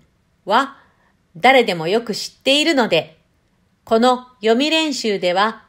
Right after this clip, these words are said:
あえてあまり発音を出していませんが、黄色いマークを意識して、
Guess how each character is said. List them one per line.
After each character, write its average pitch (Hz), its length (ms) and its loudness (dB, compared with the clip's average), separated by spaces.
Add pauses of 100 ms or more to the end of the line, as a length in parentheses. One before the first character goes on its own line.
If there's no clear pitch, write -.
あ 240 200 4
え 208 120 6
て 175 120 -2
あ 156 120 0
ま 202 100 -2
り 220 140 0
発 202 280 -6
音 233 160 0
を 220 80 -4
出 233 140 2
し 240 80 -10
て 208 80 -10
い 190 100 -6
ま 226 160 -2
せ 302 200 0
ん 254 80 -4
が、 185 260 -4 (560)
黄 285 300 -4
色 269 160 4
い 269 80 0
マ 254 220 0
ー 233 40 -6
ク 202 140 -6
を 170 120 0
意 233 120 -6
識 247 260 -10
し - 140 -14
て、 - 340 -4